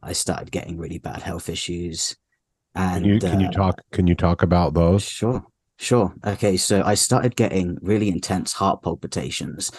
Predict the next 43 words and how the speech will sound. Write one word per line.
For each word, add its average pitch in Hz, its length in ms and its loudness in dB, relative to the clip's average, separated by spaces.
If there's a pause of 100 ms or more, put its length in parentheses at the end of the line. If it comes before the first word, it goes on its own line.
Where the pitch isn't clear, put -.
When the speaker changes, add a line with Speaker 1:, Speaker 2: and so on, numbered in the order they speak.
(260)
Speaker 1:
to - 80 0
the 101 100 4
point 101 240 2
where 90 160 -4
they 87 280 0
would 139 180 2
literally 139 320 2
take 117 220 0
my 98 100 2
breath 98 300 0
away. 92 340 0
I, 90 160 -6
I'd 95 180 -4
be 92 100 -4
terrified. 95 600 -2
I 85 140 -2
still 143 240 2
get 120 200 2
them 98 140 2
now, 107 220 4
and 101 100 2
I 98 40 0
haven't 104 280 0
even 95 160 0
been 92 160 -4
taking 117 400 0
tea 95 260 -2
for 90 140 -6
nearly 85 240 -4
four - 240 -2
months 87 320 -2
now. 80 200 -4
So 80 260 -2 (280)
it's 104 160 2
still 120 320 4
causing 113 400 4
me 98 160 2
issues 110 400 2
when 95 120 2
I've 85 160 -4
come 98 200 0
off 127 200 2
it. - 200 -6